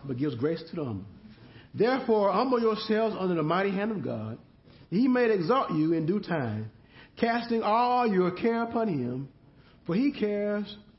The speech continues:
for you." See, you need to know that God cares for you. You don't need to be so, so selfish and so high-minded that, to think that you don't need God.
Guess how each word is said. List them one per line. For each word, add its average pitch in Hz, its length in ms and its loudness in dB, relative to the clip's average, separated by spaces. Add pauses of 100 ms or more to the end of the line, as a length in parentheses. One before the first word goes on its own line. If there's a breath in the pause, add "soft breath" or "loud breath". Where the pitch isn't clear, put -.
(160)
for 160 200 -2
you." 110 240 -4 (840 loud breath)
See, - 120 -2
you 302 200 6
need 240 60 0
to 220 80 4
know 214 140 6
that 175 180 2
God 190 300 0
cares 180 380 -2
for 202 60 -2
you. 123 280 0 (960 loud breath)
You 240 120 2
don't 294 140 2
need 262 120 2
to 240 60 2
be 220 120 2
so, 247 480 2 (260 loud breath)
so 233 240 2
selfish 233 540 2
and 190 80 0
so 226 180 2
high-minded 214 760 2
that, - 400 -4
to 160 80 -6
think 214 200 2
that 180 80 2
you 180 140 2
don't 202 200 4
need 151 240 2
God. 156 360 0